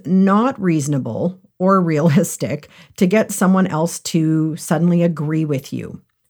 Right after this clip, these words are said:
or change their entire perspective on something. But if they're doing something that has a negative impact, it's a good idea to bring it to their attention and make them aware of it,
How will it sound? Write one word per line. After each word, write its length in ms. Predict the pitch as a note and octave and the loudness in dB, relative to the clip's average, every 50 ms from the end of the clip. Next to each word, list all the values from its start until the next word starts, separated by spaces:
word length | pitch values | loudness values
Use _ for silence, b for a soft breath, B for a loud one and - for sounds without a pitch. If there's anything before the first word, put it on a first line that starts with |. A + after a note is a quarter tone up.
| _ | _
or 320 | - F#3 F#3+ F#3 F#3 F3+ F#3 | 0 2 4 4 4 4 2
change 440 | G3 - - A#3 A3 A3 A3+ F#3+ | -2 -2 0 2 4 4 4 2
their 140 | - A3 G3 | 2 0 0
entire 480 | F#3 F3+ F3 - - G#3 F3 F3 F3+ F3 | 0 0 0 -2 0 0 2 2 2 0
perspective 640 | F3 - F3 E3+ - - D#3 D3 D3 - D3 C3+ B2+ | 0 -2 -4 -4 -4 -4 -4 -4 -4 -4 -6 -6 -6
on 200 | A#2 A#2+ A2+ A#2 | -6 -6 -6 -8
something. 540 | - - B2 A#2 B2 - - - - - - _ _ _ _ _ _ _ _ _ _ | -8 -8 -8 -8 -8 -10 -12 -14 -14 -16 -18 _ _ _ _ _ _ _ _ _ _
But 100 | - A3+ | 0 0
if 160 | B3 B3 A#3+ | 0 0 2
they're 140 | - B3 B3+ | 2 0 2
doing 480 | A#3 G3+ F#3+ G#3 G#3+ A3 A#3+ B3+ C4 C#4 | 0 0 0 0 2 2 4 4 2 0
something 720 | - - - B3+ B3 A#3+ - - B3+ B3+ B3+ C4+ C#4 C#4 B3+ - | -2 -4 -2 -2 -2 -2 -2 0 0 2 2 2 0 -2 -4 -4
that 140 | F3 F3 F#3 | -4 -2 0
has 200 | F#3 F#3 F3 F3 | 2 2 2 2
a 60 | D#3 | 0
negative 500 | D3+ D#3 D#3+ F3 F3+ G3 F#3 F#3 E3 - | 0 0 0 0 2 2 2 2 2 0
impact, 800 | - D#3 D3+ D#3 F3 - - G3 G3+ A#3 D4 D#4+ - _ - - _ _ _ _ _ _ - | -2 -2 -2 -4 -4 -4 -2 -2 0 0 -2 -4 -10 _ -20 -20 _ _ _ _ _ _ -6
it's 180 | - B3 - | -6 -4 -4
a 40 | C#4+ | -4
good 260 | A3+ - - C#4 - | -6 -4 -4 -4 -2
idea 440 | D#4 D#4+ D#4+ C4 - G3+ E3+ F3 F3 | 0 0 -2 0 0 2 2 4 2
to 60 | F3+ | 2
bring 260 | F3 - E3 E3 E3+ | 0 0 0 -2 0
it 100 | - - - | -2 -2 -4
to 100 | - F#3 | -6 -4
their 140 | E3 D#3 D3+ | -2 -2 -2
attention 800 | D3+ D3+ - - C4 C#4+ C4 - - F#3+ C3+ C#3+ D3+ F3+ - - _ - | -4 -6 -6 -4 -2 -2 -2 -2 -2 -2 -2 -2 -2 -4 -6 -8 _ 2
and 140 | A3 G#3+ | 4 6
make 240 | G3+ G3 G3+ G3+ - | 6 6 4 2 2
them 140 | - G#3 G#3 | 2 4 4
aware 440 | G3 G3 F#3 E3 D#3+ D#3 E3+ G3+ G3+ | 4 4 2 0 0 2 2 2 2
of 120 | F#3 C#3 | 0 0
it, 320 | - D2 - - - - | -4 -8 -12 -14 -20 -20